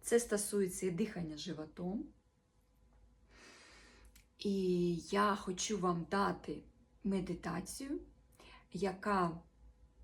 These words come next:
очищує підсвідомість від старих непрацюючих програм, від е-, емоційних блоків. Вона зима-, знімає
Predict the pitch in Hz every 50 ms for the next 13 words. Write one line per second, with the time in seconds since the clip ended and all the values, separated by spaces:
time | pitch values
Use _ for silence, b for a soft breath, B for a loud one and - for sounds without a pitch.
0 | - - _ - - - - - - - - B B B B B B B B B
1 | B _ - 202 196 - - 240 240 233 - - - 208 - - 208 208 - -
2 | - 196 180 175 220 226 233 302 277 233 202 - - - - 175 180 190 190 185
3 | 185 - - - - - - 233 214 226 233 240 226 208 208 - - 180 180 180
4 | 180 - 180 180 - - - 208 208 208 196 202 - - 180 170 - - 185 180
5 | 180 180 185 202 180 175 175 180 180 180 185 226 - - - _ _ _ _ B
6 | B B B B B B B B B B B B B B B - - 185 190 180
7 | 175 - - 202 196 190 190 190 185 185 185 180 180 180 - 185 180 175 180 180
8 | 180 - - 214 214 202 196 185 175 - - - _ - 170 180 180 175 185 185
9 | 180 180 185 175 175 - 175 175 196 196 208 196 196 180 180 190 - - 185 180
10 | 190 196 190 196 208 202 202 196 185 185 180 170